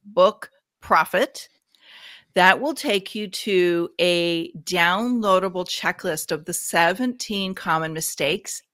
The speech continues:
that authors, speakers, and guest experts make on podcast guesting that cost them that lead or that client.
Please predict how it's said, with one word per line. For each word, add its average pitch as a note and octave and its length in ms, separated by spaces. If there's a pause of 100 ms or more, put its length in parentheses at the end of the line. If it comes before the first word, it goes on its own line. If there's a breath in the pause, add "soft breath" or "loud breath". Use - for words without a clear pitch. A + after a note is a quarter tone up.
(440)
that F3 320
authors, F3 640
speakers, E3+ 560
and E3+ 120
guest D3 360
experts - 580
make G#3+ 480 (100)
on F3 480 (140)
podcast F3+ 800
guesting F3+ 540 (320 loud breath)
that - 160
cost G3 400
them A3 300
that F3 220
lead D#3+ 280
or D#3 80
that C#3 180
client. D#3 500